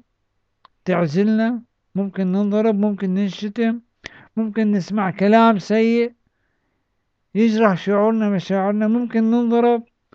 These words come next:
لكن علينا أن نتحمل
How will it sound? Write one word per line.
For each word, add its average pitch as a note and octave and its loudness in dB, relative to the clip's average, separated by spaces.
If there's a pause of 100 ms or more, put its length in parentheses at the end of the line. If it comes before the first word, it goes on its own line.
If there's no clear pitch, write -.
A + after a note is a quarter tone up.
(340)
لكن F3 2
علينا E3+ -4
أن F3+ -4
نتحمل F3 -4